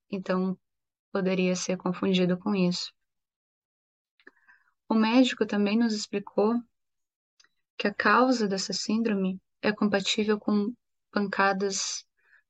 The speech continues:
dadas nessa área da cabeça repetidas vezes. Ele, inclusive, fez uma brincadeira com meu pai, dizendo, "Ah, lutou muito boxe quando era mais novo." Mas não foi o boxe,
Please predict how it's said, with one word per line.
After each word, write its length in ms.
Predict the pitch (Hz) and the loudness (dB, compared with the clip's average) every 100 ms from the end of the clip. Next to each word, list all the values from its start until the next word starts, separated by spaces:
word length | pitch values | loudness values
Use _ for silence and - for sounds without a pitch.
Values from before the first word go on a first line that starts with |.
| - | -2
dadas 640 | 196 190 185 185 - - - | 0 2 0 -2 -4 -8 -6
nessa 500 | 196 190 - 190 185 | -6 -4 -4 -4 -4
área 240 | 202 190 190 | 0 0 2
da 100 | 185 | 0
cabeça 680 | 190 180 185 185 - 190 185 | -2 0 0 -2 -4 -4 -4
repetidas 760 | 190 196 202 - 214 190 185 | -2 -2 -2 -2 0 0 0
vezes. 560 | 180 185 180 185 - - _ _ _ _ _ _ _ _ _ | 0 0 -2 -4 -10 -14 _ _ _ _ _ _ _ _ _
Ele, 140 | 214 220 | 2 2
inclusive, 440 | 220 233 226 240 | 4 4 4 2
fez 220 | - 226 | 2 2
uma 160 | 233 226 | 2 2
brincadeira 600 | 220 226 214 208 220 214 | 2 0 0 0 0 -2
com 120 | - | -4
meu 120 | 196 190 | -6 -4
pai, 480 | 185 180 180 190 _ _ - | 0 2 2 0 _ _ -8
dizendo, 400 | 185 190 185 190 | -4 -2 0 2
"Ah, 220 | 202 233 | 2 2
lutou 260 | 208 196 196 | 0 2 2
muito 240 | 214 233 | 2 2
boxe 520 | 196 202 214 - - - | 2 0 0 -14 -14 -8
quando 200 | 196 185 | -2 0
era 100 | 190 | 2
mais 240 | 185 180 | 2 4
novo." 300 | 180 175 175 _ _ _ _ _ _ _ _ _ _ _ | 4 2 -2 _ _ _ _ _ _ _ _ _ _ _
Mas 160 | 196 196 | -4 0
não 100 | 214 | -2
foi 240 | - 214 | 2 2
o 40 | 202 | 4
boxe, 540 | 185 180 - - - | 0 -4 -6 -16 -16